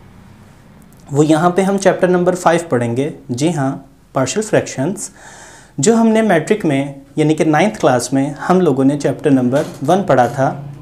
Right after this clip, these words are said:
matrics and determinants, वहाँ पे हमने बड़ा minor level पे पढ़ा था। अब यहाँ पे हम chapter number three में उसकी थोड़ी सी advancement पढ़ेंगे। जो हमने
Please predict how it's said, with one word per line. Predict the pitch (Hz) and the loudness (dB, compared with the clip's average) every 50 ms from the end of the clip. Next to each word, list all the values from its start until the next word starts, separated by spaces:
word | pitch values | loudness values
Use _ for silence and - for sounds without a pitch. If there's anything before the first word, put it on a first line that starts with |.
| - | 0
matrics | 135 139 139 135 143 135 - - | 0 0 2 0 -2 -4 0 0
and | 147 131 123 | 2 2 2
determinants, | 127 120 131 117 117 117 120 120 135 160 175 - - - - - - - - | 0 0 0 -2 -2 -2 -2 -4 -4 -4 -6 -8 -12 -14 -18 -20 -16 -8 -4
वहाँ | 180 196 247 254 254 | 0 2 2 2 2
पे | 269 | 4
हमने | 226 220 202 190 190 190 190 190 196 190 - - - | 4 4 4 2 2 2 2 0 -2 -6 -10 -10 -6
बड़ा | 160 156 175 175 175 175 170 - | -2 0 2 4 4 2 2 2
minor | 156 131 131 131 156 185 | 2 4 4 4 4 4
level | 202 180 147 131 135 127 | 4 4 4 4 2 0
पे | 127 139 | 0 -2
पढ़ा | 131 - 123 123 123 | -2 0 0 0 0
था। | 123 - - 147 151 151 - - - - - - - - | 0 -2 -4 -6 -6 -6 -10 -18 -18 -18 -18 -12 -4 0
अब | 180 180 170 | 0 2 2
यहाँ | 175 185 180 185 208 208 214 | 2 2 2 2 0 0 0
पे | 214 | 0
हम | 190 185 185 190 185 | 0 2 2 0 0
chapter | 185 - 156 139 - - 170 | 0 0 0 0 0 -2 -2
number | 165 160 147 147 151 143 | -2 0 2 0 0 0
three | 147 - - 170 185 | -2 -4 -2 0 0
में | 185 170 135 131 135 | 2 0 0 -2 -4
उसकी | 135 - 165 160 - 202 | -4 -6 -4 -4 -2 -4
थोड़ी | 196 - 156 139 135 | -2 0 0 -2 0
सी | 135 - 170 180 - | 0 -2 -2 -2 -4
advancement | 156 135 127 127 123 123 - 135 127 120 - | -4 -2 -2 -2 -2 -2 -2 -4 -4 -4 -6
पढ़ेंगे। | 120 120 123 127 - - _ _ - _ - - - - - - - - - - - - - | -10 -12 -12 -14 -16 -20 _ _ -20 _ -16 -16 -16 -16 -16 -20 -20 -20 -20 -20 -16 -10 -4
जो | 131 190 208 | 0 0 2
हमने | 185 214 202 170 143 139 | 2 2 2 2 2 2